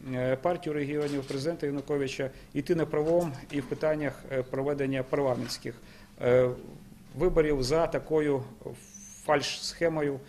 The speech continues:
як відбувалися вибори до місцевих рад. Це є реальна небезпека. І, е, треба розуміти, що в випадку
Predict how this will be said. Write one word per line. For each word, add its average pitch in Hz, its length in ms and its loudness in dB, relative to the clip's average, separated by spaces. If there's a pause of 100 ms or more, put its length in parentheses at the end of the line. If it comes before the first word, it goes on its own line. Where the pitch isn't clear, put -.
(220)
як 143 320 2
відбувалися 135 760 0
вибори 135 340 0
до 131 240 2
місцевих 123 460 -2
рад. 131 180 -6
Це 220 120 0
є 196 160 4
реальна 131 300 4
небезпека. 131 580 -4 (560)
І, 147 120 2
е, 147 320 2
треба 151 280 4
розуміти, 147 440 0
що 135 200 -2
в 135 40 0
випадку 143 400 0